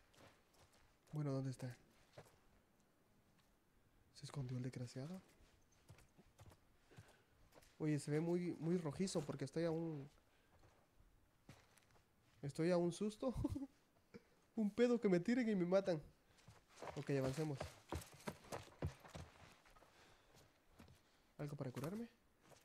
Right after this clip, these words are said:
Voy a revisar por acá. ¿Qué fue eso?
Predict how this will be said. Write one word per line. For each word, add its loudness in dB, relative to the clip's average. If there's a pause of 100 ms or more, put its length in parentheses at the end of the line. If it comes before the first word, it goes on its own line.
(2000)
Voy 2
a 4
revisar 0
por 0
acá. -4 (1900)
¿Qué -4
fue 2
eso? -2